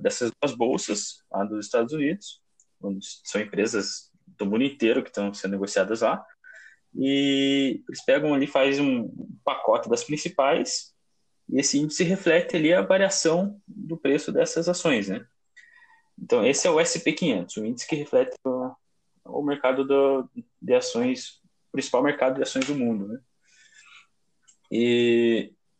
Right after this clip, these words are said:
qual que é a, a tese que a gente vem trazer aqui? Que existe uma forte correlação entre o preço do, do Bitcoin e o S P quinhentos.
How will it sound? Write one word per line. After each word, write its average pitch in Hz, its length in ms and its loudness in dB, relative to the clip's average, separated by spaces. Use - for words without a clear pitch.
qual 139 220 2
que 156 140 0
é 147 60 6
a, 120 440 4
a 117 80 2
tese 127 440 2
que 117 100 -4
a - 20 0
gente 117 160 -2
vem 113 160 -2
trazer 107 260 2
aqui? 95 260 -8
Que 131 680 2
existe 143 380 -2
uma 180 80 2
forte - 400 0
correlação 143 640 2
entre 131 220 -4
o 123 80 -8
preço 120 320 -2
do, 95 560 -4
do 120 140 -2
Bitcoin 127 640 -2
e 156 400 0
o 143 140 2
S 147 240 0
P 156 140 -2
quinhentos. 127 680 -2